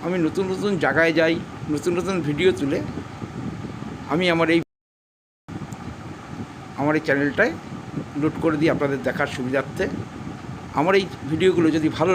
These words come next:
লাগে, লাইক শেয়ার অবশ্যই করবেন। যারা নতুন তারা সাবস্ক্রাইব করে দেবেন, কারণ সাবস্ক্রাইব না করলে আমার নতুন নতুন ভিডিওগুলো আপনাদের কাছে পৌঁছাবে না। আর আপনাদের একটা লাইক, একটা শেয়ার আমাকে নতুন নতুন ভিডিও দিতে অনুপ্রাণিত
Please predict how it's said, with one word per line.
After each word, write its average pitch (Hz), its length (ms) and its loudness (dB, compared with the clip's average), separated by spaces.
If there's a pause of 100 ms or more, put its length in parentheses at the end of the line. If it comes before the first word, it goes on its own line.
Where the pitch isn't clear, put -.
লাগে, 147 180 2 (460)
লাইক 151 200 2 (100)
শেয়ার 156 280 4
অবশ্যই 180 400 2
করবেন। 190 280 4 (2000)
যারা 135 160 4 (100)
নতুন 165 200 4 (100)
তারা 165 220 4
সাবস্ক্রাইব 175 320 2 (120)
করে 170 220 2
দেবেন, 175 180 2 (100)
কারণ 131 200 -4
সাবস্ক্রাইব 147 320 0 (100)
না 151 40 2 (100)
করলে 156 240 2 (180)
আমার 139 160 2 (300)
নতুন 151 220 -2
নতুন 185 240 -2
ভিডিওগুলো 160 520 4
আপনাদের 143 340 -2
কাছে 139 200 -2 (520)
পৌঁছাবে 135 400 2
না। 117 120 -4
আর 120 120 0
আপনাদের 160 340 2
একটা 165 220 0
লাইক, 165 140 6 (100)
একটা - 200 -6
শেয়ার 160 220 4
আমাকে 131 240 -2
নতুন 170 220 -4
নতুন 185 220 -2
ভিডিও 156 220 2
দিতে 156 220 0 (680)
অনুপ্রাণিত 170 500 2